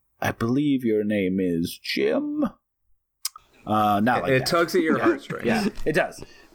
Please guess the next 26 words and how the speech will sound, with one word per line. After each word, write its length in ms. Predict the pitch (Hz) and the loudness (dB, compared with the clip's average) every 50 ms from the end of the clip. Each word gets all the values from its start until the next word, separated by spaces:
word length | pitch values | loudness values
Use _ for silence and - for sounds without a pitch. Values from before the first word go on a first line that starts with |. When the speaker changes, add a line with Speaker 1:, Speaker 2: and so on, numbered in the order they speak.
| - - | -4 0
Speaker 1:
Um, 500 | 156 151 151 147 147 143 139 139 139 131 - | 2 4 6 6 4 4 2 0 -2 0 0
and 120 | 190 214 | 2 4
that's 200 | 247 254 269 262 | 4 2 2 2
the, 180 | - 233 226 208 | 2 2 4 4
like 140 | 208 208 190 | 4 2 2
I 60 | 190 | 2
said 260 | - 208 196 185 165 | 2 2 2 2 2
at 100 | - 160 | 0 -2
the 80 | 151 175 | -2 0
beginning, 320 | 202 233 220 147 104 104 | 2 2 2 2 2 2
that's 240 | 98 104 98 - - | 2 0 0 0 0
the 80 | 120 113 | 0 2
line 300 | 110 110 107 107 110 107 | 2 2 2 2 2 0
they 100 | 104 95 | 0 0
started 360 | - - 139 127 135 139 135 | 0 0 0 0 2 2 2
with. 200 | 139 143 135 - | 2 2 0 0
They 160 | - 113 107 | 0 0 0
knew 300 | 107 110 113 117 120 123 | 2 2 2 2 2 2
that 180 | 113 113 104 - | 0 -2 -2 -2
that 240 | 107 98 98 90 | -2 0 0 0
was 160 | 90 110 - - | 0 -2 -2 0
the 80 | 110 101 | -2 -2
moment, 440 | 92 98 101 104 104 110 107 76 | 0 0 0 2 2 2 0 2
and 100 | 101 101 | 2 2
they 100 | 101 95 95 | 2 2 0
worked 500 | 92 87 98 110 107 101 - _ - | 0 0 0 0 -2 -2 -4 _ -16